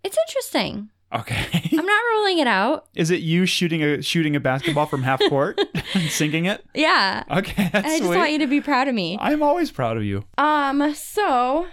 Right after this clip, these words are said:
Speaker 1: footage of a mystery ape-like creature, which may or may not be Bigfoot, is filmed in a U S forest.
Speaker 2: Okay. I mean, it's probably not, but that's okay.
Speaker 1: It is good footage.
Speaker 2: Weird.
Speaker 1: It's not blurry.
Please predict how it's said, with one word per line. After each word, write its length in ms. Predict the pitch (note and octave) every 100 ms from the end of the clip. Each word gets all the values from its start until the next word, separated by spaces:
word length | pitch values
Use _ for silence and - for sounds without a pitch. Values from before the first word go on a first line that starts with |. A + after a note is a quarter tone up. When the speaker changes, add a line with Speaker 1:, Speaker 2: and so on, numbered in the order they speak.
| -
Speaker 1:
footage 540 | - - A#4+ F4 A3 -
of 180 | C#4+
a 60 | C#4+
mystery 640 | C#4 E4 F#4+ D#4+ C#4 A#3+
ape-like 580 | - C#4+ F#4+ D4+ A3+ G#3+
creature, 760 | - A3+ A3 B3 A3 A3+ C#4 - -
which 320 | A#3+ B3 -
may 240 | C#4 F#4+
or 100 | C#4+
may 180 | B3 A#3
not 520 | A#3 D#4+ C4+ - -
be 120 | A3
Bigfoot, 680 | G3+ D#4+ G4 - F#3 F3 F#3 - _ -
is 280 | G#3 G3+
filmed 300 | - F#3+ F#3+
in 100 | G#3
a 40 | G3
U 260 | F3+ F3
S 220 | E3+ F#3 -
forest. 760 | - F#4 - - - - - -
Speaker 2:
Okay. 300 | A#3 A#3+ C4+ D3
I 40 |
mean, 120 | D3+
it's 80 | D3
probably 240 | - C#3+ D#3
not, 360 | A#2+ G#2+ - -
but 100 | -
that's 140 | G#2+
okay. 320 | G3+ G#2+ - -
Speaker 1:
It 160 | C4
is 580 | B3 D4+ D#4 D4+ B3 - _ _ A3 G3 _
good 320 | - F#3+ B3
footage. 840 | G#4+ - C4 F3 G3 A4 - - - _ -
Speaker 2:
Weird. 580 | A#2+ C3+ C#3+ G#3 C#3
Speaker 1:
It's 220 | A#3+ G#3+ A#3
not 300 | A3+ F3+ G#3+
blurry. 520 | G3 E3+ E3+ F#3+